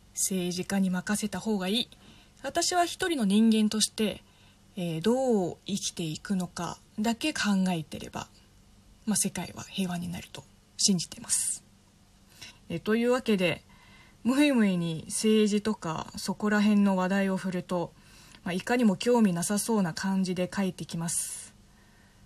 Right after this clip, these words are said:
あの、一応好奇心旺盛な人間だけれども、政治は本当に無関心な分野です。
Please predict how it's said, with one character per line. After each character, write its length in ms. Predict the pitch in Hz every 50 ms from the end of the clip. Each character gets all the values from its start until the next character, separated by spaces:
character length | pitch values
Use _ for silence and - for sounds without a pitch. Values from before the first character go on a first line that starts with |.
| - - - _ - _ _ _ _ _ -
あ 80 | 185
の、 120 | 170 170 165
一 320 | 175 165 - - 302 330
応 260 | 330 330 330 320 294
好 340 | - - - 311 311 311 294
奇 100 | - -
心 240 | - - 262 214 175
旺 240 | 180 196 226 240 220
盛 280 | - - 226 220 214
な 220 | 214 214 208 208 196
人 320 | 208 220 240 240 233 220
間 280 | 220 220 220 220 220 214
だ 120 | 220 214
け 140 | - 190 160
れ 80 | 147
ど 120 | - - 147
も、 280 | 156 185 185 - - - _ _ - - - - - - - - - - -
政 520 | - - - - - 254 294 330 349 349 339
治 80 | 349
は 140 | 349 349 330
本 500 | - 240 - 240 262 285 339 349 349 339 - -
当 240 | - 349 339 339 339
に 140 | 339 320
無 160 | 254 254 262 -
関 240 | - 339 339 339
心 160 | - - 202 185
な 80 | 165
分 280 | 160 170 214 240 240 208
野 120 | 170 151
で 80 | 143 151
す。 340 | - - - - - -